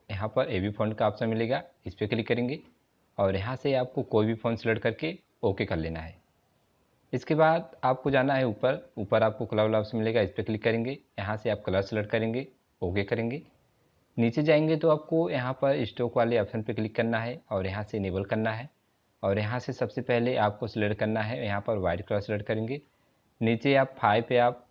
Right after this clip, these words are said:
सिक्स पॉइंट रखेंगे, ओके करेंगे। अगर आप इस टेक्स्ट का शैडो देना चाहते हैं तो शैडो वाले ऑप्शन पे क्लिक करके इनेबल करेंगे।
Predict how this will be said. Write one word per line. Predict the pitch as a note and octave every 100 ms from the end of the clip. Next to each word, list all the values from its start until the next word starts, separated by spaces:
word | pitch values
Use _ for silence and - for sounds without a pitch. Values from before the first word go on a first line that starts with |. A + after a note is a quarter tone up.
| _
सिक्स | - G#2+
पॉइंट | - A2 A2
रखेंगे, | G#2+ B2 A#2+ C3+ -
ओके | F#2+ G2+
करेंगे। | F2 D#2+ D#2+ D#2+ - _ _ _ _ _ _ -
अगर | B2 D3
आप | D3 D3
इस | C3+ -
टेक्स्ट | C#3 C3+
का | C#3+
शैडो | - A2 A2+
देना | A#2+ A#2+ A#2+
चाहते | A#2+ A#2+
हैं | B2+ C3
तो |
शैडो | A#2 G2+ G2+ A2
वाले | G#2+ G#2+
ऑप्शन | A2+ A2
पे | A2+
क्लिक | A2 G#2+
करके | A2+ A2 A2
इनेबल | F#2 G2+
करेंगे। | G#2+ A2 A2+ B2